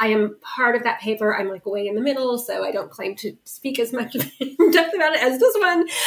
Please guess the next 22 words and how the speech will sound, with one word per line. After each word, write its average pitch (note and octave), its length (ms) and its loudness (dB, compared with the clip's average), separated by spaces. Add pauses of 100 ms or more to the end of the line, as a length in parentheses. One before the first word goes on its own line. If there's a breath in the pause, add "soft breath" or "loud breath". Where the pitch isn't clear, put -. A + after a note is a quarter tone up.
(320 loud breath)
Um, C#4 400 8 (420 loud breath)
but E4+ 320 2
that F#4+ 360 0
has D#4+ 160 0
received D4 300 0
a - 20 0
lot C4 140 0
of B3 60 -6
citations A#3 500 -6
too. D#4 420 0
And, D4 240 2
and, D#4 220 2
but D#4+ 100 4
we E4+ 120 4
can E4 160 6
think G4 120 4
about E4+ 200 -4
this C4 160 -6
in A#3+ 80 0
the A#3 40 -4
same A#3 240 0
way. D4 380 -2